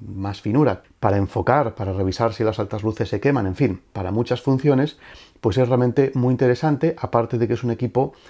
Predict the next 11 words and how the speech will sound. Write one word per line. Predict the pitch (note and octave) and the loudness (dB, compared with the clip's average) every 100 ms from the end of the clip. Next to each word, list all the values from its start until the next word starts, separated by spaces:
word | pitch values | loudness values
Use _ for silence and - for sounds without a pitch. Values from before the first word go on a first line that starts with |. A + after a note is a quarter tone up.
| _ | _
que | - | 0
es | A2+ | 2
bastante | G#2 F#2+ - A2+ G2 A2 | 2 -2 0 0 2 0
ligero | G2+ G#2 C3+ C3 D3 - | 0 -2 0 2 2 2
y, | D3+ - - | 0 0 -2
bueno, | E3 F2+ | -2 0
relativamente | F#2 F#2+ B2+ B2 A2+ G#2+ G#2 G2 | -4 -4 2 2 2 -2 -4 -2
compacto, | G2+ G2 G#2+ - G2 | -4 -2 -4 -4 -10
cabe | A2 G#2+ | -4 -2
bastante | G#2 F#2+ G#2 G2 | -2 -4 -6 -2
bien | G2+ G2+ | 0 -2